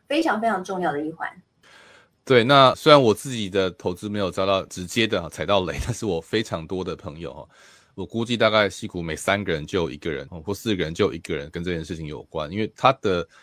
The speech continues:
Speaker 2: 我们看到的资料是他大概有六万五千个账户，
Speaker 1: 对。
Speaker 2: 保守估计大概一半，哦，都在矽谷，也就是说三万家，那保守估计大概两万个是新创公司好了，有些还有个人户或是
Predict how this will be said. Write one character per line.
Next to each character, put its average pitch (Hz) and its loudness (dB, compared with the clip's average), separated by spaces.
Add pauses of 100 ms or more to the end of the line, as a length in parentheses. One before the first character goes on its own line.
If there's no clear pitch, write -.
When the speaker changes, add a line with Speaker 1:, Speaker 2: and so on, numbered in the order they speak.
(280)
Speaker 2:
我 104 0
们 101 0
看 156 4
到 147 8
的 120 6
资 - -8
料 123 6
是 - -4
他 120 4
大 113 4
概 110 6
有 95 4
六 104 4
万 98 0
五 76 -10
千 85 -10
个 82 -8
账 82 -6
户， - -10
Speaker 1:
对。 104 -4 (480)
Speaker 2:
保 113 -2
守 117 0
估 98 -6
计 104 -6
大 95 0
概 90 -4
一 87 -16
半， 87 0 (180)
哦， 76 -14
都 85 -8
在 87 -4
矽 85 -12
谷， - -20 (380)
也 82 -16
就 107 -4
是 110 -2
说 107 -2
三 104 0
万 104 2
家， 87 -4
那 104 -6 (160)
保 110 4
守 110 0
估 101 -4
计 101 -6
大 101 0
概 95 2
两 82 -4
万 101 -2
个 85 -4
是 82 -10
新 87 -10
创 82 -6
公 76 -10
司 - -16
好 76 -12
了， 69 -14
有 69 -14
些 87 -8
还 85 -4
有 73 -4
个 95 0
人 76 -4
户 87 -6
或 82 -4
是 82 -8